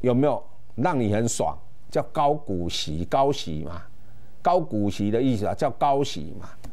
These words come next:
对不？啊啊，起来的时候，你要怎样？你赚他的利息，赔了他的本金嘛，你赔了本金嘛，该以前的反一赶快嘛，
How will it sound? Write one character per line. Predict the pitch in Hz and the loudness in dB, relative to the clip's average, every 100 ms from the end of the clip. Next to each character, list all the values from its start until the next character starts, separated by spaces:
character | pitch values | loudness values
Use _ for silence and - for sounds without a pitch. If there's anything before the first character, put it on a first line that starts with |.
| - - - - | -6 -6 -8 -2
对 | 117 | 2
不？ | 120 92 - - - - - - - - - | 4 2 0 -6 -6 -6 -6 -6 -6 -6 0
啊 | 160 208 - - | 4 4 2 -4
啊， | - 123 | 0 0
起 | - 180 131 | 2 4 6
来 | 107 | 4
的 | 95 | 2
时 | 113 | 0
候， | 101 | -2
你 | 98 - - 131 | -2 -4 0 2
要 | |
怎 | 139 | 4
样？ | 131 123 95 - - - - - - - - - - - - - - - - - | 2 0 -2 -6 -6 -8 -8 -8 -8 -6 -6 -8 -8 -8 -8 -8 -8 -8 -8 -4
你 | 113 | 0
赚 | 208 190 | 2 4
他 | 202 | 4
的 | 165 | 4
利 | 190 | 2
息， | 170 113 | 2 0
赔 | 104 120 | 2 4
了 | 127 131 | 4 4
他 | 160 | 2
的 | |
本 | 120 95 | 0 0
金 | 107 127 | 0 2
嘛， | 117 78 - | 0 -2 -2
你 | 117 113 | 0 2
赔 | 117 | 2
了 | 127 | 2
本 | 104 92 | 0 -2
金 | 90 120 | 0 0
嘛， | 120 78 - - - - - - - - | 0 -2 -4 -8 -8 -8 -8 -8 -8 2
该 | 208 | 2
以 | 214 196 | 4 0
前 | 175 113 | 2 2
的 | 120 107 104 - - - - | 2 2 0 -2 -8 -8 -6
反 | - 113 | 0 2
一 | 143 165 | 4 2
赶 | 127 | 0
快 | 90 135 | 2 0
嘛， | 95 | 0